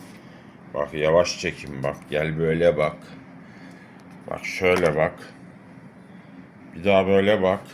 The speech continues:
Heh. Şimdi kardeşim, ben sanırım mühimmat konusunda biraz ayar kaçırdım.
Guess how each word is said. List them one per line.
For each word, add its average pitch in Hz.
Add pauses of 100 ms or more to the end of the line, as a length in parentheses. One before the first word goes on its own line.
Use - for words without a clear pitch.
(680)
Heh. 85 (1800)
Şimdi 120 (220)
kardeşim, 104 (1120)
ben 107
sanırım 123 (2500)
mühimmat 120
konusunda 113
biraz 117
ayar 107
kaçırdım. 98